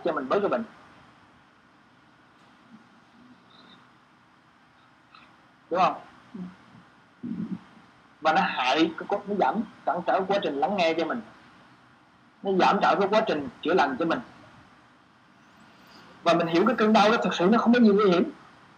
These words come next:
Giống như nãy, mình trả lại cái vấn đề nãy mình nói lúc đầu là nó không có gì nguy hiểm rồi. Đúng không? Ví dụ bây giờ cháu đau cái lưng á, mà chú nói nguy hiểm là khi nó ảnh hưởng đi tiểu đi cầu nè.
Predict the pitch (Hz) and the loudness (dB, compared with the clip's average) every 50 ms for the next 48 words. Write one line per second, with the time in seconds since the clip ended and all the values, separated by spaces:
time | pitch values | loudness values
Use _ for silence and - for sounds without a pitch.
0 | _ _ _ _ _ _ _ _ _ _ _ _ _ _ _ _ _ _ _ _ | _ _ _ _ _ _ _ _ _ _ _ _ _ _ _ _ _ _ _ _
1 | _ - - - - _ _ - _ _ _ _ _ _ _ _ _ - 160 196 | _ -20 -20 -20 -20 _ _ -20 _ _ _ _ _ _ _ _ _ -6 -2 0
2 | 226 208 175 160 - - - - - - - - - - - 185 - - - - | 0 2 2 0 -2 -4 -10 -20 -20 -20 -20 -20 -18 -14 -12 -10 -8 -8 -8 -10
3 | - - - - - - - - - - 170 - - - - - - - 180 185 | -8 -8 -8 -6 -6 -4 -2 0 0 2 2 2 0 0 -2 -4 -10 -10 -8 -8
4 | 196 185 160 135 131 - - - 165 143 143 180 208 208 - 151 131 127 127 123 | -4 -4 -4 -2 -2 -4 -4 -4 -4 -4 -4 -2 -2 0 0 0 0 0 -2 -6
5 | - - - - - - - 196 202 202 185 175 190 175 185 226 165 147 - - | -8 -10 -16 -20 -14 -6 -4 -2 0 2 2 2 2 0 2 2 4 2 2 0
6 | - - - - - - - - - - _ _ _ _ _ _ - _ _ - | -4 -10 -16 -20 -20 -20 -20 -20 -20 -20 _ _ _ _ _ _ -20 _ _ -20
7 | _ _ _ _ _ _ _ _ _ _ _ _ _ _ _ _ _ _ _ _ | _ _ _ _ _ _ _ _ _ _ _ _ _ _ _ _ _ _ _ _
8 | - - - _ - - - - - - - 170 202 180 165 - - - - - | -20 -20 -20 _ -20 -20 -20 -20 -20 -8 -2 2 4 4 4 2 -2 -10 -14 -16
9 | - - - - 202 190 156 170 180 175 - - 214 214 - - 175 202 202 196 | -16 -14 -4 0 2 2 4 4 2 2 2 2 2 2 2 2 2 2 2 2
10 | 190 185 185 202 226 247 - - - - - - - 147 - 175 190 190 202 214 | 2 2 4 2 2 0 -2 -10 -20 -20 -12 -4 -4 -2 -2 -2 -2 0 0 0
11 | 220 208 196 180 165 151 143 160 - - - - 165 160 151 151 139 - 151 147 | 2 2 2 0 0 0 0 -2 0 -2 -2 -2 -2 -4 -2 -2 -4 -4 -4 -4
12 | 175 190 175 - 139 143 170 185 175 - - 127 127 135 131 123 | 0 0 0 0 0 0 0 0 0 2 2 2 2 2 0 -4